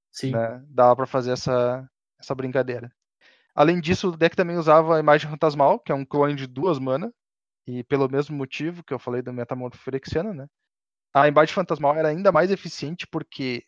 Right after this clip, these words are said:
Speaker 2: depois que tu usou o teu elfo de mana pra acelerar tua mana nos primeiros dois, três turnos, tu sacrificava ele e buscava a Imagem Fantasmal, que é um clone de duas mana.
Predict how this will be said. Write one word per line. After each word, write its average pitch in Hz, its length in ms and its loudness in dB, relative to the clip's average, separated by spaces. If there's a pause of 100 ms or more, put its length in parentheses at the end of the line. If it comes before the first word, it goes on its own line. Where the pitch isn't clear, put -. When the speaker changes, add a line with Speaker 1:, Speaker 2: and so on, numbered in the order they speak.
Speaker 2:
depois 139 460 -2
que - 120 -10
tu - 180 -10
usou 147 360 0
o 131 60 -4
teu 139 200 0
elfo 135 180 0
de 135 120 -8
mana 127 520 -2 (440)
pra 131 120 2
acelerar 135 360 2
tua 135 120 -2
mana 131 260 -2
nos 127 200 -10
primeiros 127 300 -6
dois, 123 180 -2
três 123 260 -8
turnos, 175 440 -8
tu - 140 -20
sacrificava 139 680 2
ele 135 200 0
e 160 40 -4
buscava 147 360 2
a - 20 2
Imagem 135 260 -2
Fantasmal, 135 500 -4
que - 100 -8
é 160 40 0
um 151 100 -6
clone 139 260 -6
de 143 60 -12
duas 139 260 -4
mana. 127 260 -8